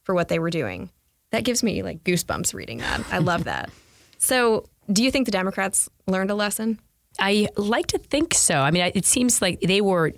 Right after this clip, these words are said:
Speaker 2: jumping on the bandwagon. I mean, many of these most frivolous allegations at the end were actually coming through the Senate offices of many Senate Democrats. And, uh, we had even, uh, one, the, the rape boat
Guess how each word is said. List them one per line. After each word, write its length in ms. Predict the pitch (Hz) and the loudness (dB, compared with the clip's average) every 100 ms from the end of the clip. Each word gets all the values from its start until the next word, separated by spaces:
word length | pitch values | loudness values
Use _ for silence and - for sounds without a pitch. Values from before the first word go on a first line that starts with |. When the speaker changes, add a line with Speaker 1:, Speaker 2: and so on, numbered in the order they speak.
| 160 | -2
Speaker 2:
jumping 360 | 190 214 240 | 0 0 0
on 120 | 185 156 | 2 2
the 40 | |
bandwagon. 500 | 156 160 165 143 143 | 2 2 2 2 2
I 40 | |
mean, 160 | 139 139 | 2 4
many 260 | 160 208 165 | 4 2 2
of 140 | 143 | 2
these 260 | 160 156 - - - _ - | 2 2 -2 -10 -18 _ 0
most 400 | 175 185 233 - | 2 4 2 0
frivolous 440 | - 165 143 143 - | -2 0 2 2 2
allegations 600 | 160 156 147 147 151 147 | 0 0 0 2 2 0
at 100 | 147 | 2
the 160 | 147 | 2
end 320 | 170 147 139 - - _ - | 2 2 0 -4 -16 _ -2
were 120 | 190 | 2
actually 280 | 220 - - | 2 2 0
coming 260 | 240 233 | 2 0
through 540 | 214 - 226 247 262 254 | -2 -2 0 2 2 0
the 160 | 226 | 0
Senate 300 | 220 220 220 - | 2 2 0 0
offices 520 | 202 254 - 156 160 | 0 0 2 2 2
of 120 | 160 | 2
many 180 | 160 160 | 2 2
Senate 320 | 160 175 165 | 2 0 0
Democrats. 600 | 160 202 220 151 139 - - | 0 0 0 0 0 -2 0
And, 300 | 170 156 156 | 2 2 2
uh, 140 | 151 - - - | 0 -2 -6 -2
we 100 | 196 | 0
had 200 | 175 165 | 0 2
even, 380 | 185 165 165 156 | 2 2 2 2
uh, 200 | 160 147 | 2 2
one, 380 | 151 165 170 | 2 2 2
the, 80 | 156 | 0
the 260 | 151 160 165 | 0 0 2
rape 420 | 160 175 - - | 2 0 -2 -2
boat 300 | 156 135 | 0 0